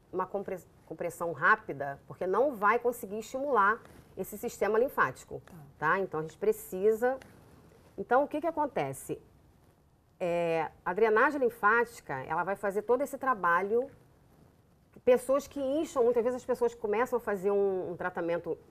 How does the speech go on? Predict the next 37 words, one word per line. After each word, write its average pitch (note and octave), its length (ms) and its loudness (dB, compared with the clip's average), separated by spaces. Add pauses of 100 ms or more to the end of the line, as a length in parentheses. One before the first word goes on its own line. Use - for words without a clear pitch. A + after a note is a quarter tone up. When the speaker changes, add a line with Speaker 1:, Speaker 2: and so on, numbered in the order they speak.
(180)
Speaker 1:
estético G3 760 -4 (680)
e A3 60 -6
não B3+ 280 6
tem, C4+ 300 2
às B3 80 2
vezes, B3+ 160 2
um B3+ 60 2
resultado B3+ 680 2
muito A#3 360 0
eficiente. - 640 -8
Por - 220 -6
quê? B2+ 260 -8 (140)
Porque, D#3 200 -8
na F#3 120 -2
verdade, G3+ 640 2
o F#3+ 60 -4
organismo G#3 680 -2
tá G#3 140 -4
com G#3 100 -6
muita F#3+ 220 -4
toxina. C3 560 -8 (220)
Speaker 2:
Uhum. A3+ 420 -8
Speaker 1:
Então, G3 320 2
acaba G#3+ 460 2
que B3 100 -4
não A3+ 180 2
consegue, A#3+ 800 -4 (640)
é, F#3+ 240 -2
Speaker 2:
O G#3 40 2
Speaker 1:
eliminar B3 640 4
Speaker 2:
resultado. D4 40 2
Speaker 1:
esses D4+ 260 -4
líquidos C#4 800 -4 (300)
por C4+ 220 0
conta A#3 340 2
disso. C4 420 -8
Speaker 2:
Uhum. A3 360 -12